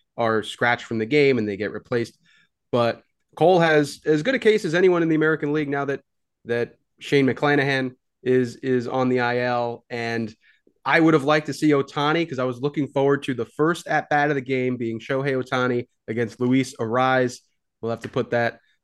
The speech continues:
uh, on ice for now. But Cole has as, as good a case as anyone. He's leading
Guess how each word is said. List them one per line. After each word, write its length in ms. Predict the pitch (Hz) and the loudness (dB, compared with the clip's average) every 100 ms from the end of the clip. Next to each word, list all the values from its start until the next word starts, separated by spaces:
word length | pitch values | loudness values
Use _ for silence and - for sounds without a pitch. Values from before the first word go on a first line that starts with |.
| _ | _
uh, 140 | 113 117 | -6 -2
on 240 | 123 120 | -2 0
ice 280 | 120 120 - | 0 -4 -6
for 160 | 123 | -4
now. 240 | 120 117 117 | -2 0 0
But 240 | 113 113 | -2 -4
Cole 220 | 160 170 | -2 0
has 160 | 165 151 | 2 0
as, 200 | 139 131 - | -4 -6 -4
as 380 | 131 131 135 131 | -2 0 0 2
good 140 | 202 | 2
a 40 | |
case 220 | 208 190 170 | 4 2 2
as 80 | |
anyone. 280 | 160 160 160 | -2 0 0
He's 160 | 135 123 | -2 -2
leading 320 | 139 139 | -4 -4